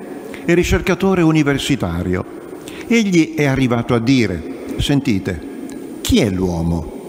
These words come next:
È una scimmia modificata per un errore di trascrizione del D N A." Questa affermazione è assurda anche da un punto di vista scientifico. <clears throat>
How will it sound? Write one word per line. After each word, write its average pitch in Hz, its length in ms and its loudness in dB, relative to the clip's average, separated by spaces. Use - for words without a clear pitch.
È 254 100 2
una 190 180 4
scimmia 208 400 4
modificata 143 880 2
per 180 160 2
un 190 140 2
errore 196 360 4
di 156 60 0
trascrizione 143 920 0
del 160 160 2
D 143 200 4
N 131 80 4
A." 87 120 -4
Questa 175 260 2
affermazione 123 720 2
è 101 40 2
assurda 131 760 2
anche 156 340 2
da 123 100 2
un 120 60 4
punto 135 280 2
di 117 100 4
vista 135 240 2
scientifico. 127 720 2
<clears throat> - 480 0